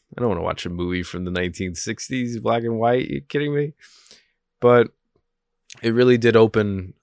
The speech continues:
um, it opened this book for me, in a sense. It really opened up this world of cinema for me, 'cause I had watched black and white films prior to that. You know, my parents are a little older, so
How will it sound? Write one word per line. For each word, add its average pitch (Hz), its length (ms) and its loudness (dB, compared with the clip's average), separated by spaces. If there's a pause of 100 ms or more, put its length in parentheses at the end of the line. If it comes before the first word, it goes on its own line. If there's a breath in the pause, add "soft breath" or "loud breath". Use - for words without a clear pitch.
um, 87 540 -8 (760)
it 113 120 0
opened 123 260 2
this 107 120 -2
book 90 280 -2
for - 140 -12
me, - 320 -14
in 87 220 -8
a - 20 -10
sense. - 400 -10
It 98 60 -8
really 107 240 0
opened 101 400 0
up - 260 -4
this 90 260 -10
world 95 380 0
of 87 80 -8
cinema 101 280 -6
for - 100 -14
me, 90 100 -8
'cause 98 100 -6
I 120 60 4
had 151 140 4
watched 120 320 2
black 87 180 -2
and 87 80 -10
white 80 180 -12
films - 220 -16
prior - 240 -16
to - 160 -18
that. - 80 -16
You - 60 -16
know, 90 80 -14
my 87 60 -12
parents 101 360 -4
are 95 60 -6
a - 20 -4
little 87 160 -4
older, 82 300 -4
so - 320 -8